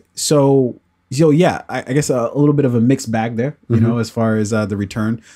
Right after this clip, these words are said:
Speaker 1: Obviously, the movie cost about two hundred to make, so that's a little bit of a punch in the gut. But what the fuck were they expecting, right? Like, this
Speaker 2: Yeah.
Speaker 1: is, this is pretty much what, uh, what it was going to be because, uh,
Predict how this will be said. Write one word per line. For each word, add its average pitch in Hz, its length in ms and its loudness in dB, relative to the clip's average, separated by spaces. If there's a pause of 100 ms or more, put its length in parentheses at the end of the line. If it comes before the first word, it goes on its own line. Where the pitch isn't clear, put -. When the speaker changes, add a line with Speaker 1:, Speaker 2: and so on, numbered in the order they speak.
(340)
Speaker 1:
Obviously, 98 460 -8
the 90 60 -8
movie 90 420 -6
cost 95 360 -6
about 92 360 -8
two 101 180 -4
hundred 95 220 -6
to 92 40 -6
make, 104 280 -2
so 104 120 -4
that's 113 180 -4
a 104 40 -6
little 98 160 -4
bit 92 160 -6
of 87 100 -8
a 92 60 -12
punch 98 240 -8
in 95 80 -12
the 92 60 -10
gut. 104 260 -8
But 123 220 -2
what 160 160 -2
the 156 80 -2
fuck 147 180 -2
were 135 140 2
they 117 100 0
expecting, - 420 -10
right? 101 200 -10
Like, 104 120 -6
this 117 220 2
Speaker 2:
Yeah. 123 60 -4
Speaker 1:
is, 101 140 -6
this 120 180 -4
is 113 260 -4 (140)
pretty 143 160 4
much 117 300 0 (260)
what, 113 320 -2
uh, 104 460 -6
what 113 120 -2
it - 40 0
was 104 120 -2
going 107 320 -2
to 101 80 -8
be 90 400 -6
because, 95 680 -10 (260)
uh, 90 320 -8